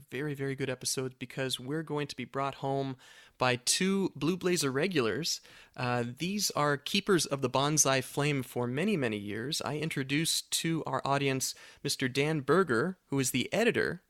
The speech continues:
of the World Watch One newsletter, and Steve Madsen,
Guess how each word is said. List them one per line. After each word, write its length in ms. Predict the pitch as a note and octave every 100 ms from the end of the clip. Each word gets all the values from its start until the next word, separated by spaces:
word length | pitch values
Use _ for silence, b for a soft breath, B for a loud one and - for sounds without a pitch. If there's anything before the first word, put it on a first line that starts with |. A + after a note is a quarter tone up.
| -
of 120 | B2
the 100 | A#2+
World 320 | A#2 D#3+ F#3+
Watch 400 | C3 D3+ E3 -
One 300 | C3+ D3 D3
newsletter, 600 | D3 F3+ A#2+ F#2 G2 D3 B B B -
and 180 | C3 C3
Steve 240 | - G3
Madsen, 580 | C#3+ E3+ A#3 - B2